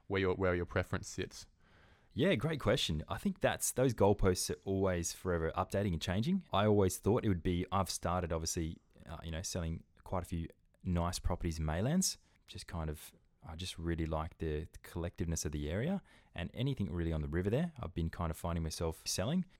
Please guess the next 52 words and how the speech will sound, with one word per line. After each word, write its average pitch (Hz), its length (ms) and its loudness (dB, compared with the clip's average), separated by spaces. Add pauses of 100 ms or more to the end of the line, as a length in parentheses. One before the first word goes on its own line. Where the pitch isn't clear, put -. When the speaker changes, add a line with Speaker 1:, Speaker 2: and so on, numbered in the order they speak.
Speaker 1:
When 127 180 8
you 127 60 8
start 120 300 8
off, 117 160 6
it's - 120 -6
not 104 120 2
that 95 80 4
easy 101 280 4
though. 90 120 4
You 87 140 0
take 110 240 4 (220)
any 110 200 8
listing 95 300 2
you 87 60 2
can 85 140 -2
find, 95 460 0
right? 82 160 -2
Speaker 2:
Y-, 78 120 -6
yes, 92 440 0
definitely, 82 400 -2 (140)
definitely. 78 500 -4
Guess - 180 -4
like 98 140 -2
you 85 60 0
said, 82 280 0 (360)
you, 95 160 -4
you 98 180 2
walk 95 180 0
in 82 60 2
the 80 80 0
door 92 180 2
and 85 80 0
you're 82 60 0
sitting 87 260 0
up, 82 160 -4
going 90 200 0
up 80 100 -6
against 82 260 -6
two - 100 0
or 87 40 4
three 80 180 -2
agents 85 320 0
that 80 80 -4
have 76 80 -4
been 92 120 -4
in 92 60 -2
the 80 60 -4
game 80 220 -4
for 78 40 -10
ten, 82 220 -6
fifteen 78 320 -6
years, 92 320 -2